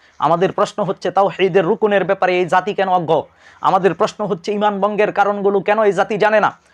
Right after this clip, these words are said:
প্রশ্নটা হচ্ছে অজু ভঙ্গের কারণ মানুষ জানে, সালাত ভঙ্গের কারণ জানে, ইমান ভঙ্গের কারণ কেন জানে না? তারা শিরকের প্রকার কেন জানে না? তারা তাওহীদের রুকুনের ব্যাপারে কেন গাফেল? এই জাতির সামনে এগুলো উপস্থাপন করার দায়িত্ব ছিল এই আলেমদের।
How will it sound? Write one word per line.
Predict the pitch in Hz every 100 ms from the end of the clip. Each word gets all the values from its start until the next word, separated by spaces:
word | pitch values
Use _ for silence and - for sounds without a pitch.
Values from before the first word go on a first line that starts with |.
| _ _
প্রশ্নটা | 175 180 220 214
হচ্ছে | 196 202 - 170 185
অজু | 175 202
ভঙ্গের | 196 190 180
কারণ | 190 180 180
মানুষ | 175 165
জানে, | 175 175 131 _ _
সালাত | - 170 185
ভঙ্গের | 151 196 190 180
কারণ | 190 202 196
জানে, | 190 196
ইমান | 202 214 196
ভঙ্গের | 208 202 185
কারণ | 202 208 196
কেন | 214 208
জানে | 214 214
না? | 185 - _ _ -
তারা | 175
শিরকের | 175 220 - 226
প্রকার | 185 208 226 208
কেন | 214 214
জানে | 214 208
না? | 175 - _ _
তারা | 175 185
তাওহীদের | 294 - - 233 226
রুকুনের | 190 208 226 214
ব্যাপারে | 190 196 196
কেন | 185 196
গাফেল? | 185 175 180 135 - _
এই | - 160 151
জাতির | 113 160 - 180
সামনে | - 170 160
এগুলো | 156 160
উপস্থাপন | 160 175 165 156 165 147
করার | 160 156 131
দায়িত্ব | 131 165 170 175
ছিল | 165 151
এই | 143
আলেমদের। | 131 147 143 120